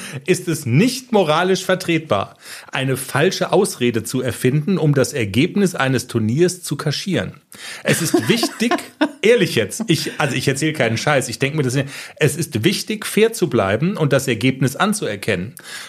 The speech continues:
Stattdessen können Sie, Jenny ermu-", also wir sind per Sie, ja? "Stattdessen können Sie Jenny ermutigen, aus den Fehlern zu lernen und ihre Strategie <laughs> zu überdenken, um beim nächsten Mal besser abzuschneiden.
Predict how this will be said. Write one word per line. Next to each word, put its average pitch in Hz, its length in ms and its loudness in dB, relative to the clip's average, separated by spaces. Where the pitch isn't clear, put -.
Stattdessen 233 800 0
können 214 380 2
Sie, 156 480 -2
Jenny 170 340 2
ermu-", 147 240 4
also 104 240 -2
wir 110 100 2
sind 110 200 -2
per 101 160 -2
Sie, 104 240 -6
ja? 110 220 -4
"Stattdessen 180 600 0
können 202 360 2
Sie 143 180 -4
Jenny 156 340 0
ermutigen, 139 920 2
aus 135 220 2
den 101 200 -2
Fehlern 233 440 0
zu - 140 -4
lernen 113 500 0
und 226 220 2
ihre 123 180 2
Strategie 131 640 0
<laughs> - 60 -8
zu 170 60 -4
überdenken, 131 640 0
um 170 220 4
beim 104 280 2
nächsten 123 500 0
Mal 127 300 2
besser 226 460 -2
abzuschneiden. 90 760 -6